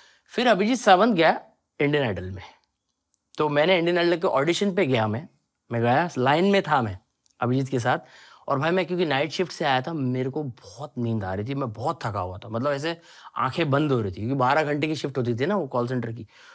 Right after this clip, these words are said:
आंखें, मैं अभिजीत को बोला, "नहीं होगा भाई मेरे से, मेरे से हो नहीं रहा।" मैं ना दादर में था इन्विटे-, वो वर्ली में, तो मैं बोला, "नहीं होगा भाई, ये तो नहीं हो ही नहीं रहा है मेरे से।" मतलब आंखें बंद हो रही, एकदम बुरी तरह से। मैंने, "मैं जा रहा हूँ," मैं चला गया। अभिजीत सावंत इंडियन आइडल बन गया, मतलब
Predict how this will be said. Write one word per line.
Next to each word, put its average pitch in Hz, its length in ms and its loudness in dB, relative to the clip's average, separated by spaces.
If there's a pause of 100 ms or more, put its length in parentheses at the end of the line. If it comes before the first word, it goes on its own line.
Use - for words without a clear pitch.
(120)
आंखें, 131 240 -2
मैं 127 100 -2
अभिजीत 123 240 0
को 131 60 -2
बोला, 135 120 -2
"नहीं 120 200 -2
होगा 95 220 -6
भाई 95 140 -10
मेरे 92 200 -12
से, 104 120 -20
मेरे 107 200 -16
से 120 80 -16
हो 117 240 -12
नहीं 110 140 -6
रहा।" 101 120 -12
मैं 101 120 -16
ना 120 140 -16
दादर 135 340 -2
में 147 160 -6
था 123 60 -4
इन्विटे-, 104 320 -4
वो 104 180 -2
वर्ली 135 320 -2
में, 92 160 -4 (840)
तो 127 80 -10
मैं 127 80 -6
बोला, 147 140 -6
"नहीं 120 240 -2
होगा 98 200 -4
भाई, 92 260 -12 (140)
ये 120 100 -4
तो 123 120 -6
नहीं 123 220 -2
हो 127 240 -4
ही 160 80 -6
नहीं 160 180 -6
रहा - 100 -10
है 101 80 -12
मेरे 110 180 -12
से।" 113 140 -14
मतलब 120 260 -6
आंखें 139 320 -2
बंद 131 220 0
हो 123 80 0
रही, 120 160 0
एकदम 135 260 -2
बुरी 120 380 -2
तरह 113 180 -2
से। 107 100 -4
मैंने, 127 200 -4
"मैं 135 120 -6
जा 107 100 -2
रहा 92 80 -2
हूँ," 104 80 -2
मैं 143 80 -4
चला 143 220 -2
गया। 104 180 -10 (460)
अभिजीत 131 240 -2
सावंत 131 340 -4
इंडियन 117 180 -2
आइडल 101 180 -2
बन 90 180 -6
गया, 92 240 -14 (800)
मतलब 104 280 -8